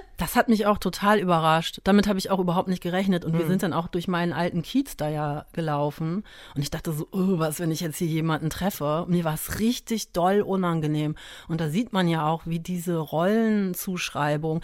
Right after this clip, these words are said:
Speaker 1: ich bin
Speaker 2: Mhm.
Speaker 1: ja jemand, der auch sagt so, "Die Unterschiede zwischen Männern und Frauen finde ich jetzt gar nicht
Speaker 2: Mhm,
Speaker 1: so groß.
Speaker 2: genau.
Speaker 1: Die individuellen Unterschiede sind viel größer." Und ich versuche natürlich auch meinem Sohn beizubringen, irgendwie so,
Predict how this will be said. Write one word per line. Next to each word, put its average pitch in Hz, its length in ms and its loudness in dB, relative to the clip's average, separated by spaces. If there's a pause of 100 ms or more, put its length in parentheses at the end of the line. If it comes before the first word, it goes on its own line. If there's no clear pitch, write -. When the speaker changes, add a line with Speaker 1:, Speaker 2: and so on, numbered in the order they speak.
(160)
Speaker 1:
ich 131 80 -6
bin 175 80 4
Speaker 2:
Mhm. 190 60 6
Speaker 1:
ja 170 60 4
jemand, 175 280 4
der 151 120 6
auch 147 60 2
sagt 165 220 -2
so, 160 120 -2 (260)
"Die 170 100 6
Unterschiede 180 500 2
zwischen 175 280 -2
Männern 170 260 2
und 170 120 -2
Frauen 160 240 0
finde 190 180 2
ich - 60 -4
jetzt - 160 -6
gar 156 120 -2
nicht 170 140 0
Speaker 2:
Mhm, 180 40 0
Speaker 1:
so 208 180 6
groß. 196 300 8
Speaker 2:
genau. 135 80 6
Speaker 1:
Die - 120 2
individuellen 160 540 2
Unterschiede 160 420 -2
sind 151 160 0
viel 208 160 2
größer." 208 680 8
Und 147 100 2
ich - 80 -6
versuche 165 240 -4
natürlich 165 320 -4
auch 143 80 -2
meinem 196 200 4
Sohn 196 220 4
beizubringen, 175 720 2
irgendwie 170 320 0
so, 175 300 0